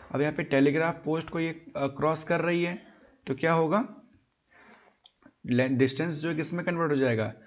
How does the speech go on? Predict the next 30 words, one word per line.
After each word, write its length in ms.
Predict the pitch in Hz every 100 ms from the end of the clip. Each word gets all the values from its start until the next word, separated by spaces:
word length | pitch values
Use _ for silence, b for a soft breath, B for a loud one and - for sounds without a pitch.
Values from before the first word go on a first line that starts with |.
| B B _
Length 360 | 117 123 139 143
of 140 | 196
train 320 | - - 120
में। 260 | 107 107 107 - B B B B
तो 60 | 143 _ _ -
L 200 | 127 123
upon 320 | 123 127 127
T 80 | 127
हो 120 | 123
गया। 200 | 120 120 120 B B B _
तो 280 | - - 131
L 40 |
हमें 240 | 135 131 131
निकालना 460 | 127 117 117 139
है, 240 | 160 175 175
तो 380 | - 120 120 120
उसको 260 | 113 127
क्रॉस 380 | 120 120 131 127
मल्टीप्लाई 380 | 135 127 139 135
करेंगे 280 | 135 135 139
तो 120 | 135
क्या 140 | 135
होगा? 260 | 135 147 135
L 140 | 127
is 100 | 120
equals 240 | 123 127 127
to 140 | 147
speed 380 | 135 - 131 127
into 300 | 120 202 254 - B B B B B _ _ _ _ _ 131
time। 200 | 110